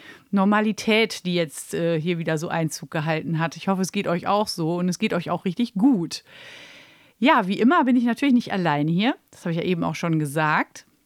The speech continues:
Und heute habe ich einen ganz speziellen Gast eingeladen. Und zwar ist sie Lehrerin bei uns an der Schule für Deutsch und Geschichte und Philosophie. Also ihr hört wieder mal ein Multitalent mit drei Fächern. Aber dazu kommt noch viel mehr.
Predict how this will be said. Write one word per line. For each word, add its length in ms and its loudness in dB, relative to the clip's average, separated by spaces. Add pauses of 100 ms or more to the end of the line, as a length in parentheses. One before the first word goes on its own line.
(600)
Und 200 0
heute 280 2
habe 140 2
ich 140 -8
einen 120 0
ganz 160 -2
speziellen 500 -2
Gast 280 -12
eingeladen. 720 0 (160)
Und 320 0
zwar 480 -2
ist 300 -8
sie 160 -4
Lehrerin 420 0
bei 80 2
uns 140 0
an 80 2
der 80 2
Schule 400 -2
für 400 0
Deutsch 640 -2
und 240 -8
Geschichte 560 -4
und 300 0
Philosophie. 680 -2
Also 340 -2
ihr 140 -2
hört 260 0
wieder 220 2
mal 180 2
ein 160 0
Multitalent 560 -2
mit 200 -4
drei 420 -2
Fächern. 540 0 (420)
Aber 100 0
dazu 320 2
kommt 160 4
noch 140 -2
viel 160 -2
mehr. 360 2